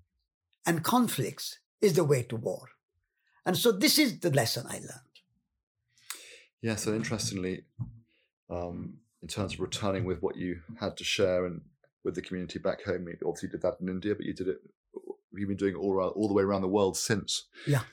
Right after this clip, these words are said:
Speaker 2: But, um, especially through the Voice, um, piece in the sense of Resurgence magazine, which
Speaker 1: Yeah.
Speaker 2: a couple of years later you took over the,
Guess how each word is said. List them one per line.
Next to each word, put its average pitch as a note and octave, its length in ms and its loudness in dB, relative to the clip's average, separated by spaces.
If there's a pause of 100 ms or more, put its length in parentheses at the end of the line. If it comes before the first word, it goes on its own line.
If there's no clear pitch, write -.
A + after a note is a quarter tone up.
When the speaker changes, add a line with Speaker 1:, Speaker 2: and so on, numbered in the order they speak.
(140)
Speaker 2:
But, - 280 0
um, F#2+ 200 2
especially B2 440 0
through A#2 180 0
the A2+ 80 -2
Voice, G#2+ 540 2 (380)
um, F2+ 600 -2 (720)
piece G2 280 -2
in F#2 80 -4
the F2 60 -4
sense E2+ 260 -2
of E2 140 -6
Resurgence E2+ 480 -2
magazine, F2 500 -2
which B2+ 160 2
Speaker 1:
Yeah. C3 60 2
Speaker 2:
a - 20 -4
couple G2 180 -2
of F#2 40 0
years F#2 160 2
later F2 240 0
you E2 80 -6
took F2 200 -8
over F2 200 -4
the, E2 180 -4